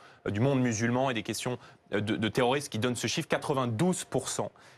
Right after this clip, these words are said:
des terroristes qui ont frappé notre pays depuis deux mille douze sont liés directement ou indirectement à l'immigration et étaient de nationalité étrangère ou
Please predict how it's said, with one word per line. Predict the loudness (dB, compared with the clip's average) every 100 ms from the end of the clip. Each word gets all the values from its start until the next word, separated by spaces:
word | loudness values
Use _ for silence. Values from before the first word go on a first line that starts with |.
| -4
des | -2 0
terroristes | 0 2 0 -2
qui | -4
ont | -4
frappé | -2 -2 0
notre | -2 -2
pays | -2 -2 -2 -4
depuis | -2 0 0 -2 -2 -4
deux | 0 2
mille | 2 0
douze | 0 0 -4 -14 -10
sont | -2 2
liés | 2 2 0 -2 -6
directement | -2 0 0 0 -2 0 -2 -4 -2
ou | 0
indirectement | 0 0 -2 0 -2 -2 -6 -4
à | 0
l'immigration | 0 0 0 -2 -4 -6 _
et | 0 0
étaient | 0 2 0
de | 0
nationalité | -2 -2 -2 -2 -2 -4 -2
étrangère | -2 -2 -2 -2 0
ou | 0 0